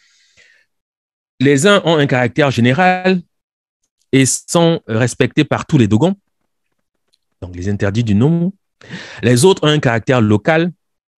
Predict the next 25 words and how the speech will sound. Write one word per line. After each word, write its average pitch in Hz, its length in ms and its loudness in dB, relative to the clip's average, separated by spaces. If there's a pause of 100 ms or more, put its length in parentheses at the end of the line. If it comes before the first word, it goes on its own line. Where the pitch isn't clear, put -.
(500)
et 117 80 2
sont 147 180 -2
valables 123 420 0
pour 117 220 -2
une 123 60 -2
divinité 104 340 -2
en 110 80 -4
particulier. 135 640 -6
Quand 131 80 0
je 113 60 0
dis 113 80 -2
divinité, 107 300 0
mettez 113 220 0
des 101 140 0
guillemets, 110 400 -2
parce - 120 -12
qu'il - 80 -4
y - 20 0
a - 40 -2
toujours 110 220 -4
des 104 100 -2
divinités, 98 380 -2
entre 113 180 -4
guillemets, 101 240 0
tutélaires, 131 640 -2